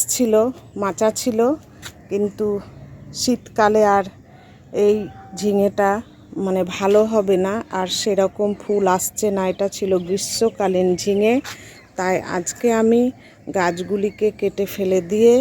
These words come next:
এই মাচাটা ভেঙে দিলাম। এখানে আবার আমি নতুন গাছ বসাবো, তখন আবার আমি মাচা তৈরি করব। তো আশা করি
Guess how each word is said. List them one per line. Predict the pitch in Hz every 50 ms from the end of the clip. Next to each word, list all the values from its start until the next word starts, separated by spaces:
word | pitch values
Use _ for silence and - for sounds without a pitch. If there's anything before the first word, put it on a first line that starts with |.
| 285 - - - - - - -
এই | - 170 180 180
মাচাটা | 180 185 180 175 170 208 190 185 - 208 196
ভেঙে | 180 170 185 180 180 180 180 180
দিলাম। | 170 190 190 202 214 226 247 285 302 - - - - - - - -
এখানে | - 214 - - 233 240 247 254 247 233
আবার | 208 196 190 202 196 190
আমি | 185 180 185 196 220 254 277 - - - - - -
নতুন | 185 190 196 196 185 - 247 254 269 269 277 285 - - - - - - - 175 180
গাছ | 190 185 180 175 175 - 170
বসাবো, | 175 180 175 - - - 202 196 202 233 247 262 302 294 - - - - -
তখন | 165 170 - - - 190 196 196
আবার | 185 180 175 185 180 180 175
আমি | 170 170 180 190 240 302 330 - - - - - - - -
মাচা | 165 175 175 170 170 - - 190 196 - -
তৈরি | 185 170 170 170 170 165 -
করব। | - 165 160 156 151 147 139 - - - - - - - - - - - - - - - - - - - - - - - - - - - - - - - - - - - - - -
তো | - - - -
আশা | - 202 - - 247 254
করি | - - 269 254 254 262